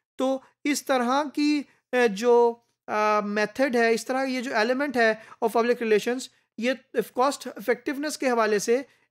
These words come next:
it is, अ, on the one of the disadvantages कि इसकी कॉस्ट जो है वो of planning events, of events, of staff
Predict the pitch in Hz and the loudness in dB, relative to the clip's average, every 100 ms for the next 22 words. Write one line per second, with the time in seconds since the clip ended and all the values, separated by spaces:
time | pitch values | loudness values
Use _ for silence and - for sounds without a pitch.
0 | 240 220 247 220 - _ - 226 220 226 | -2 0 -2 -4 -10 _ 0 2 2 0
1 | 233 233 220 190 240 220 226 233 285 262 | -2 0 0 0 -2 0 -2 -2 -2 -2
2 | 240 240 202 254 - _ _ 247 247 262 | 0 -2 -2 -6 -8 _ _ -6 -4 -6
3 | - 233 233 202 208 220 262 _ _ 196 | -2 0 0 0 -2 -2 -6 _ _ 0
4 | 214 208 254 208 - 226 233 240 226 233 | 2 2 -4 -4 0 0 0 0 2 2
5 | 233 226 - _ - 208 202 - 240 240 | 0 -6 -14 _ -4 -2 -2 -2 0 2
6 | 240 - - 196 - 214 | 0 -4 -6 -4 0 0